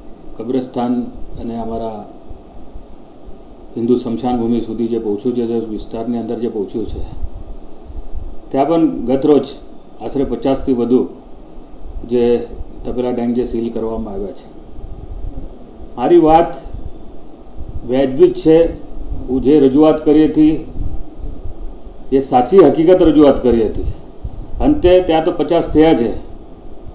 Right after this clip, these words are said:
મારા વાર્ડની વાત કરું છું. અને જે બીજું મારું ઉધનાનું વાર્ડ છે, એમાં એંસી જેટલા સીલ થયા છે.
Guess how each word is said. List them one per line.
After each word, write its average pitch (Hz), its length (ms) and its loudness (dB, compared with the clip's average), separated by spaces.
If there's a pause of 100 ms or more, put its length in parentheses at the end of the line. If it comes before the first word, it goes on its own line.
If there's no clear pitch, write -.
(160)
મારા 135 220 2
વાર્ડની 143 340 4
વાત 139 260 2
કરું 110 180 0
છું. - 160 -14 (760)
અને 139 200 2
જે 156 180 6
બીજું 135 380 4
મારું 143 600 4
ઉધનાનું 139 380 2
વાર્ડ 123 220 2
છે, 135 160 0
એમાં 131 340 2
એંસી 117 280 0
જેટલા 117 280 -2
સીલ - 240 -2
થયા 101 260 -6
છે. - 140 -8